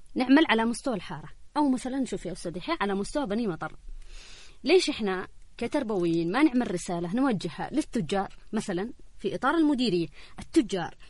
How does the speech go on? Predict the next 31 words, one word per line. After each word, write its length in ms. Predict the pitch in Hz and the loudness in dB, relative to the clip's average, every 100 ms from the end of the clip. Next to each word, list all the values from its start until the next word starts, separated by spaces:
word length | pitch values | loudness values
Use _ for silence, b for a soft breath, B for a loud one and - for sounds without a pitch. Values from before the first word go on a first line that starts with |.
| b 277 | b -4
القادرين، 640 | 254 247 208 180 170 165 b b b | 0 0 0 0 0 -2 b b b
الناس 300 | 240 277 311 | 4 4 4
الذي 260 | 254 269 269 | 2 2 2
معاهم 560 | 240 247 254 294 294 - | 2 2 2 4 4 2
د-، 120 | 170 | -2
آه، 120 | 208 240 | -2 0
يعني 500 | 226 220 226 277 - | 2 2 4 4 4
دخل 300 | 247 - - | 4 4 -2
حتى 340 | - 285 - | -6 -2 0
بسيط. 300 | 294 - - - b b b | 0 -2 -4 -6 b b b
مثلًا 220 | 320 359 | 6 8
أنا 260 | 359 311 330 | 8 8 6
مزارع 400 | 294 247 190 170 | 6 4 0 0
ما 120 | 277 | 0
بش 160 | 269 - | 0 -2
معي 220 | 254 233 | -2 -2
شيء، 240 | 175 160 - b b | -2 -8 -10 b b
بيش 200 | 349 - | 4 4
أساهم؟ 400 | 226 220 202 208 - | 0 -2 -2 -2 0
أساهم 300 | 349 381 349 | 8 10 10
حتى 300 | - - 392 | 8 4 2
بكيس 280 | 240 311 - | 4 2 2
حب. 200 | 180 143 - - - | -4 -6 -10 -14 0
تمام. 300 | 311 453 359 - - 285 | 4 6 4 0 0 10
نوزع 320 | 403 277 214 | 12 12 6
سلات 420 | - 208 196 - | 2 2 2 -2
غذائية 220 | 185 190 | -4 -2
للمدرسين 580 | 190 185 180 180 180 175 | -2 0 -2 -2 -4 -4
في 120 | 165 | -4
بداية 280 | 170 175 175 170 | -6 -4 -6 -6
العام، 300 | 170 175 | -12 -12